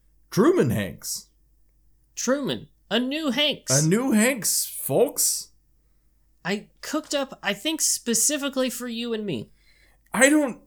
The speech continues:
Speaker 1: here's the thing. We did, what, a year and a half of Tom Hanks movies?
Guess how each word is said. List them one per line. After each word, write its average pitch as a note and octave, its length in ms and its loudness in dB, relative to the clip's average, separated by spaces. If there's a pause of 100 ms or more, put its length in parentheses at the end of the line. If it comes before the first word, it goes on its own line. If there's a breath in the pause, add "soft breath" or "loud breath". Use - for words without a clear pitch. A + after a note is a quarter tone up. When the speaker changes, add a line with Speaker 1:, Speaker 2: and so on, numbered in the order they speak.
(140)
Speaker 1:
here's D#4 360 6
the D4+ 100 0
thing. D#3 440 0
We B3 220 0
did, G#3+ 360 0 (100)
what, D#3+ 260 0
a A2+ 60 0
year D3 260 2
and E3 80 0
a B2+ 60 2
half A2+ 400 -2
of B2 100 -4
Tom B2 280 0
Hanks B2+ 300 -2
movies? F3+ 580 -6